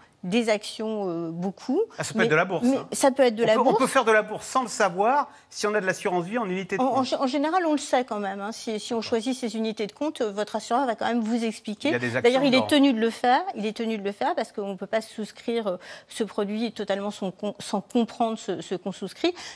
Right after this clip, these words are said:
Speaker 1: Donc, ça peut être des actions, ça peut être des obligations, ça peut être aussi de l'immobilier, parce qu'il peut y avoir des, des parts de sociétés immobilières que vous pouvez souscrire de cette façon. Mais ce qui est, ce qu'il est très important de comprendre, c'est que sur ces unités de compte,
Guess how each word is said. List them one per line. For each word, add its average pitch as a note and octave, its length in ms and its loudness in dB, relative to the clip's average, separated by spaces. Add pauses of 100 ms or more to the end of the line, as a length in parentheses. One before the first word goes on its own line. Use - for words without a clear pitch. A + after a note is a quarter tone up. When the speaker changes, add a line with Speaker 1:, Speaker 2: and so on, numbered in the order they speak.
Speaker 1:
Donc, A3 120 -2
ça A#3+ 120 0
peut A#3 140 0
être G3+ 100 0
des G3 160 -4
actions, G3+ 320 -2
ça - 140 -2
peut G#3 100 -4
être F#3 100 -4
des G3+ 220 -4
obligations, G3 520 -4
ça C#4+ 140 -2
peut B3+ 100 0
être A#3+ 120 0
aussi C#4 220 0
de D#4 60 0
l'immobilier, A3+ 680 0
parce - 120 -16
qu'il - 120 -12
peut - 100 -12
y F3+ 80 -6
avoir G3 200 -2
des, F3 200 -6 (280)
des F#3+ 120 -4
parts A3 200 2
de F#3+ 120 -4
sociétés F#3+ 480 -6
immobilières F3+ 680 -4
que - 60 -8
vous F3+ 160 -12
pouvez E3+ 400 -4
souscrire - 400 -6
de F3+ 80 -6
cette E3+ 220 -8
façon. A#3 340 -6 (380)
Mais C4 260 2
ce - 80 -12
qui B3+ 100 -2
est, A3+ 220 -6
ce - 80 -10
qu'il B3+ 120 0
est B3 100 -2
très F4+ 220 0
important C4+ 400 -2
de B3+ 60 0
comprendre, G#3+ 600 -4
c'est G3+ 220 -8
que G#3 160 -8
sur - 200 -8
ces G#3+ 260 -2
unités C4+ 320 0
de - 80 -12
compte, B3+ 320 -4